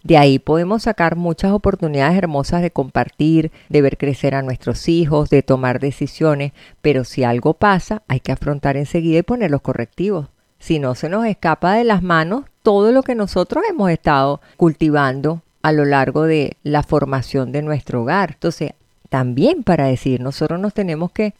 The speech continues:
preguntarnos cómo estoy yo enfrentando eso, si yo estoy preparada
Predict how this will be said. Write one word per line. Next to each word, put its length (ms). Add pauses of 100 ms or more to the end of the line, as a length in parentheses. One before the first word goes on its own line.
preguntarnos 960
cómo 260
estoy 240
yo 120
enfrentando 800
eso, 360
si 180
yo 120
estoy 180
preparada 880